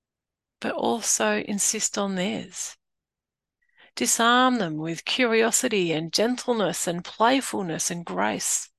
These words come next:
It might not be effective,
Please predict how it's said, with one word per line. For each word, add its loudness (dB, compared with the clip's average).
It -4
might 2
not -2
be 2
effective, -4